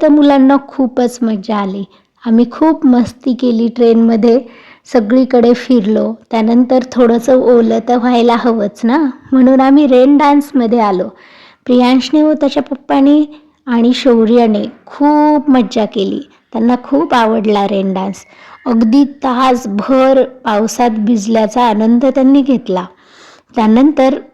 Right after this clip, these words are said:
त्यांचं पावसात भिजून तर झालं, आता कपडे वगैरे चेंज करून आम्ही गेलो घोड्यावर बसायला. खूप घोड्याची सफरही त्यांना खूप आवडली मुलांना. आणि घोडेवाले काकांनी व्यवस्थित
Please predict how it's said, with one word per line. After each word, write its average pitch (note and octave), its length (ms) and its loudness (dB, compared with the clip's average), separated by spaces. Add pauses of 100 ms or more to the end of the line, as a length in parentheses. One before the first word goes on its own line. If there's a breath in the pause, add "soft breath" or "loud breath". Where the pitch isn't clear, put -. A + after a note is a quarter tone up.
(840)
त्यांचं A3+ 440 0
पावसात B3 420 0
भिजून B3 440 2
तर C4+ 160 -2 (140)
झालं, C#4 300 0 (380 loud breath)
आता A3+ 160 -2
कपडे A#3 480 0
वगैरे A#3 440 2
चेंज A3+ 400 0
करून A3+ 360 -2
आम्ही A3 260 0
गेलो G#3 340 0
घोड्यावर G#3 560 0
बसायला. G3+ 540 -4 (680 soft breath)
खूप C4+ 480 0
घोड्याची A3+ 520 2
सफरही B3 760 0
त्यांना A#3+ 320 0
खूप C#4+ 320 -2
आवडली G3+ 420 -2
मुलांना. F#3 520 -4 (520 soft breath)
आणि G#3+ 520 0 (220)
घोडेवाले G#3 560 0
काकांनी G#3+ 720 -2
व्यवस्थित A3 680 -2